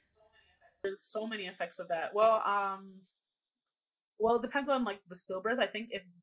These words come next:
nothing had popped, like, the amniotic sac didn't pop, if everything's fine inside, you can't carry that baby out. However, essentially, you are carrying a corpse.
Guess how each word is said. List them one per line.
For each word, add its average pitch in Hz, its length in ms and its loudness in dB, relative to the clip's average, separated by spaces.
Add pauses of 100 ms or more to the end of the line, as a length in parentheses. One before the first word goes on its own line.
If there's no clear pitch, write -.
nothing 185 400 -10
had 180 180 0 (180)
popped, 180 320 0
like, 185 140 -2
the - 100 -10
amniotic 165 360 -10
sac 175 220 -16
didn't 170 180 -20
pop, 214 240 0
if 185 80 -10
everything's 190 340 -10
fine 175 200 -6
inside, 175 340 -4
you 180 140 -20
can't 175 220 -10
carry 175 160 -12
that 165 160 -8
baby 165 280 -12
out. 180 200 -2 (480)
However, 190 380 2
essentially, 180 440 -10
you 175 180 -14
are 160 180 -6
carrying 165 180 -10
a 170 40 -16
corpse. - 460 -12